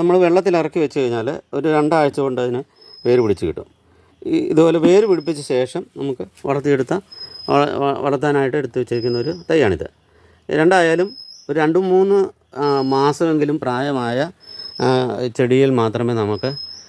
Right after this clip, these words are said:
ഇത് ഗ്രാഫ്റ്റ് ചെയ്യാൻ പറ്റത്തുള്ളൂ. ഇത് രണ്ട് മൂന്ന് മാസം പ്രായമായ ഒരു ചെടിയാണ് ദണ്ഡി കാണുന്നത്. ഇതിനകത്തിൽ മാത്രമേ, ഇതുപോലുള്ള ചെടികളിനകത്ത്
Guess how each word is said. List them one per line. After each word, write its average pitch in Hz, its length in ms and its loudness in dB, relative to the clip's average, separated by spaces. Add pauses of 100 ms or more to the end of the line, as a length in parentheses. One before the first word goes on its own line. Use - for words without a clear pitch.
(320)
ഇത് 117 180 4
ഗ്രാഫ്റ്റ് 127 320 2
ചെയ്യാൻ 117 200 2
പറ്റത്തുള്ളൂ. 80 380 -8 (480)
ഇത് 131 140 0
രണ്ട് 147 180 2
മൂന്ന് 160 140 4 (100)
മാസം 151 320 0
പ്രായമായ 139 400 2 (460)
ഒരു 131 160 2
ചെടിയാണ് 120 380 2
ദണ്ഡി 107 260 -2
കാണുന്നത്. 85 380 -8 (840)
ഇതിനകത്തിൽ 202 440 4 (120)
മാത്രമേ, 151 360 -2
ഇതുപോലുള്ള 160 480 0
ചെടികളിനകത്ത് 131 600 0